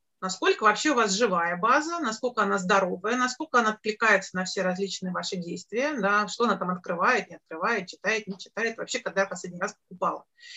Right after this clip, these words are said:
И постарайтесь очень конкретно, хорошо просегментировать и посмотреть, как пе-, перестроить, да, работу с этой базой вашей. Посмотрели, а, цифры,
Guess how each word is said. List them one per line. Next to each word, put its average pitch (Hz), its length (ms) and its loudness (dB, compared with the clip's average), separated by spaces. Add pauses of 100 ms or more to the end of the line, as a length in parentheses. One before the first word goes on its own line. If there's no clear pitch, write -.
(280)
И 196 60 -8
постарайтесь 262 580 4
очень 226 240 -4
конкретно, 214 480 0
хорошо 180 320 -2
просегментировать 190 840 -2
и - 60 -20
посмотреть, 220 460 -6
как - 180 -12 (200)
пе-, 214 120 2
перестроить, 233 720 2
да, 202 460 6
работу 175 400 0
с - 80 -6
этой 190 360 -4 (140)
базой - 380 0
вашей. - 280 -14 (1040)
Посмотрели, 330 680 6 (160)
а, 208 840 6
цифры, 269 440 2